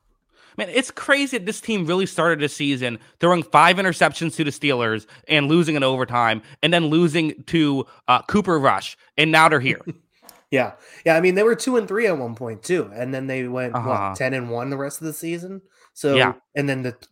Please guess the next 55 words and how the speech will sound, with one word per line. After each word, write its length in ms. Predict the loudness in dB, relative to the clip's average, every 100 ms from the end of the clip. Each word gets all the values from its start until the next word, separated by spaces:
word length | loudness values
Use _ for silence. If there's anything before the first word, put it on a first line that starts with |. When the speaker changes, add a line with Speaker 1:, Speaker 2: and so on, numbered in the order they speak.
| -10
Speaker 2:
two 120 | -6
and 100 | -4
oh 60 | -4
in 80 | -6
the 60 |
playoffs, 420 | -6 -6 -4 -6
which 160 | -8 -8
also, 320 | -8 -6 -6
Speaker 1:
Mm-hmm. 180 | -6 -6
Speaker 2:
you 80 | -8
know, 140 | -8 -12 _ _ -6
that's, 300 | -4 -6 -6 -4
that's 200 | -4 -4
an 60 |
incredible 600 | -4 -2 0 0 0 -2
run 260 | -2 -6 -6
of, 220 | -6 -6
uh, 200 | -6 -8
consistency 840 | -10 -8 -8 -8 -10 -10 -10 -12 -14 _ _ -4
that 240 | -2 -4 _ _ _ -10
I 60 |
felt 180 | -2 0
like 160 | 2 0
went 160 | -2
under, 160 | -2 -4
a 40 | -2
little 200 | 0 2
bit 120 | 0
under 140 | 0
the 100 | -4
radar. 360 | -4 -2 -4 -4
I 200 | -4 -2
mean, 280 | 0 -2 -4 _ -10
I 100 | 0
didn't 80 | 2
even 120 | 2
really 240 | 2 0 -2
think 240 | -2 -4
that 140 | -4
they 80 | -2
were 120 | -2
ten 200 | -2 -2
and 120 | 0 0
one 180 | -2
to 60 | -4
end 160 | -4 -6
the 60 |
season 460 | -4 -2 -2 -4 -8
until 260 | -10 -8
I 80 | -6
just 220 | -8 -8
saw 180 | -4 -4
it 80 | -6
now. 280 | -10 -12 -18 _ _ _ _ _ _ _ _ _ _ _
Speaker 1:
Yeah, 380 | -4 0 2 0